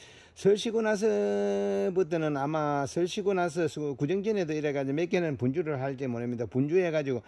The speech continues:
즉석에서 판매 아니면 세 발버, 두 발버 기준에서 아니십니까? 아주 저렴하게 아니십니까? 저희들이 판매를 하겠습니다. 판매를 하기 때문에 그때 절호의 찬스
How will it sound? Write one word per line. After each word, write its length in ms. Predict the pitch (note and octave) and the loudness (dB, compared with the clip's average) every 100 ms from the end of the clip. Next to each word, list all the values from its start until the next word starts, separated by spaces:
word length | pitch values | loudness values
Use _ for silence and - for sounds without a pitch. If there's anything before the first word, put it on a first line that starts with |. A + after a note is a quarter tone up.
| - - | -16 -6
즉석에서 580 | - A3 - G#3+ D#3+ B2+ | 2 2 2 0 0 0
판매 360 | - D3+ D3+ C#3 | -4 -4 0 0
아니면 300 | A#2 A#2 A#2 | 0 -2 -4
세 200 | - B2+ | -2 0
발버, 400 | D#3 D#3+ B2+ F#2+ - - | 0 2 0 -2 -12 0
두 100 | B2+ | 4
발버 320 | C3+ F3+ F3 | 6 6 4
기준에서 500 | A2+ B2 C#3+ B2+ B2 | 0 -2 0 0 0
아니십니까? 480 | A2 G#2+ A2+ A2+ G#2+ | -4 -4 -4 -6 -6
아주 380 | - G#3 G3 A3 | -8 -8 -6 -2
저렴하게 420 | C3+ C3 C3+ C3 | 0 0 -2 -4
아니십니까? 460 | A#2 G#2+ A2+ A2 G#2+ | -4 -6 -8 -6 0
저희들이 580 | A#2+ G#2+ A2+ C#3 G#2+ - - - | 0 0 -4 -4 -6 -8 -20 -18
판매를 480 | - D3 D3 B2+ A#2 | -2 0 2 0 0
하겠습니다. 520 | G#2+ A2+ G#2+ A2 G2+ G2 | -2 -4 -6 -8 -8 -10
판매를 440 | A2+ A#2 A2+ A2 | -4 -4 -4 -4
하기 220 | B2 A2 | -4 -6
때문에 480 | A2 G#2+ G#2+ B2 G#2+ | -4 -6 -6 -8 -4
그때 300 | D3 B2+ A#2+ | -2 0 -2
절호의 340 | A2+ D3 C#3+ A#2 | 0 0 0 -2
찬스 400 | B2+ A#2+ A#2 | -4 -4 -6